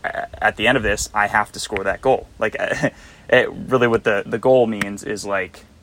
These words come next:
you know, there's gonna be an end to the game, okay? There is an end. And when we face that, I think everything just gets a lot more urgent. So, hope you enjoyed this podcast.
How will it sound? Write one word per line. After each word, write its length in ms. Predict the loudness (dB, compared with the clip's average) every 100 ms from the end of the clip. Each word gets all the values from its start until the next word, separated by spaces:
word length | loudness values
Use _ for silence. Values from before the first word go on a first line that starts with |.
| -20 _ _ _
you 80 | -4
know, 220 | -4 -4 -4
there's 200 | -2 0
gonna 160 | 2 0
be 100 | 0
an 100 | 0
end 360 | -2 -2 -6 -10 -18 -10
to 100 | -4
the 60 |
game, 320 | 0 0 -2 -14 _ _ -8
okay? 240 | -2 -2 -4
There 160 | -4 -4
is 100 | 0
an 80 | 4
end. 280 | 4 2 -8 -20 -20 -20 -20 -10 0
And 360 | 4 4 2
when 120 | 0
we 80 | 0
face 260 | 0 0 4
that, 300 | 6 6 0 -8 _ _
I 80 | -6
think 160 | -2
everything 320 | 0 -2 -4 -6
just 200 | -6 -4
gets 420 | -4 -4 -8 -8 -18 _ _ 2
a 80 | 4
lot 180 | 4 2
more 200 | -2 -2
urgent. 440 | -4 -6 -8 -14 -16 -20 _ -20 -6
So, 280 | 2 4 2 -4 _ -20 -20 -20 -20 -20 -20 -20 -20 -20 -20 -20 -20 -20 -20 -20 -20 -20 -20 -2
hope 180 | 2 4
you 40 | 4
enjoyed 180 | 4
this 80 | 2
podcast. 560 | 4 4 6 4 2